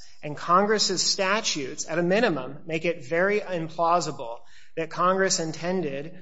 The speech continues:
to create this open-ended authority in Section one twenty-one that would allow the president to make his own different judgment on the exact same policy question.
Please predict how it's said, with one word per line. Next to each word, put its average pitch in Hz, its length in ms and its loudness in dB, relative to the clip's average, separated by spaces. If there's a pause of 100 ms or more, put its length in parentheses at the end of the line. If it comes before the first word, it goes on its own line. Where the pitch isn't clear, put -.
(120)
to 165 100 -4
create 170 380 0
this 170 180 0
open-ended 185 600 0
authority 156 580 -4
in 156 120 -8
Section 151 420 -4
one 156 160 -4
twenty-one 151 720 -6 (380)
that - 60 -8
would 170 80 2
allow 180 220 8
the 180 80 4
president 196 560 2
to 170 80 -6
make 170 180 0
his 180 200 0
own 180 640 2
different 196 560 -4
judgment 156 460 -2
on 160 100 -4
the 156 80 -2
exact 147 580 -2
same 151 380 -4 (120)
policy 147 480 -2
question. 151 580 -8